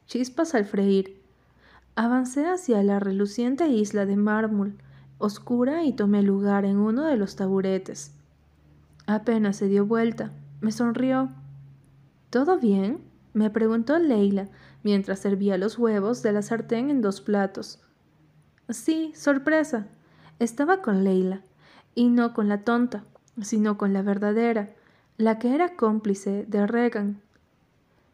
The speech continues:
"¿Cuándo es que Regan me lo explicará todo?", inquirí en respuesta.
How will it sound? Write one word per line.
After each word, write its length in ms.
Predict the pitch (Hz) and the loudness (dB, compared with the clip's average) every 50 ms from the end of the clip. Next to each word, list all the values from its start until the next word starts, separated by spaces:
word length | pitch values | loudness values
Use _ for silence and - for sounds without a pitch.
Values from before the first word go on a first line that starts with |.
| _ _ _ - | _ _ _ -8
"¿Cuándo 380 | - 302 320 349 392 415 403 | -4 -2 0 2 2 2 2
es 120 | 330 247 - | 2 0 -2
que 160 | - 214 208 | -2 -2 0
Regan 500 | 208 208 208 208 196 196 190 196 190 - | 2 2 2 2 2 2 0 0 -2 -2
me 120 | 202 208 202 | 0 2 4
lo 80 | 202 | 4
explicará 540 | 202 202 - - 208 202 208 202 202 196 196 | 2 0 -4 -8 -6 -4 -2 0 0 0 0
todo?", 440 | - 208 196 190 185 196 233 330 - - - _ _ _ _ _ _ _ - | 0 0 0 2 2 0 -2 -2 -4 -8 -18 _ _ _ _ _ _ _ 0
inquirí 420 | 240 240 247 247 269 262 262 285 | 2 2 2 2 2 0 0 0
en 160 | 330 370 370 311 | 0 0 0 0
respuesta. 720 | 240 214 202 - - - 196 190 190 190 - - 208 | -2 -2 -4 -6 -4 -2 0 0 -2 -4 -8 -14 -14